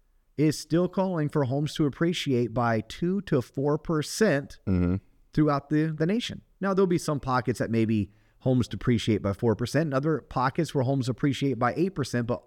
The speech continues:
Speaker 1: all in all, we are still looking for modest appreciation in twenty twenty-four.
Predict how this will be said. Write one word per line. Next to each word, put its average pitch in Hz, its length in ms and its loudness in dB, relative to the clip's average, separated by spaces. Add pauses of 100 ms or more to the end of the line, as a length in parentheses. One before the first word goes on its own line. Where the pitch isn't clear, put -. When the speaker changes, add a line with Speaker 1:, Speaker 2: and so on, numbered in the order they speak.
Speaker 1:
all 170 280 0
in 113 120 0
all, 120 540 -2 (360)
we 127 160 4
are 160 80 4
still 175 380 0
looking 143 420 2
for 101 600 2
modest 110 600 0
appreciation 104 680 0
in 104 100 0
twenty 92 220 -2
twenty-four. 117 560 -2